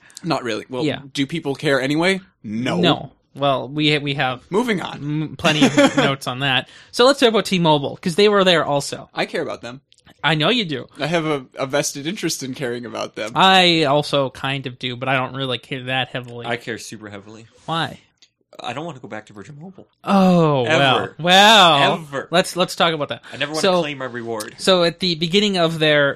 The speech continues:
Speaker 2: keynote section, they were talking about all their previous Uncarrier events.
Speaker 1: Mm-hmm.
Speaker 2: So this is the one they're calling Uncarrier four.
Speaker 1: Okay.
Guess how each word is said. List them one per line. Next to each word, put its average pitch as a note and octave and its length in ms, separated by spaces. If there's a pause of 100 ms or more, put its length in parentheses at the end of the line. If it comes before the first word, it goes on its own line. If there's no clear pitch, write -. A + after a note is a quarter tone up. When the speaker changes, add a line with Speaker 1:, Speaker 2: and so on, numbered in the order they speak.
Speaker 2:
keynote D3+ 420
section, C#3 580
they C#3+ 140
were C3+ 100
talking D3 320
about C3+ 180
all C3+ 180
their C3+ 120
previous D#3 760 (180)
Uncarrier D3 760
events. C3+ 520
Speaker 1:
Mm-hmm. B2+ 260 (160)
Speaker 2:
So E3+ 120
this F3 240
is D3+ 160
the D#3 80
one C#3 140
they're B2+ 100
calling C#3 320
Uncarrier C3 520
four. B2+ 400 (480)
Speaker 1:
Okay. B2 260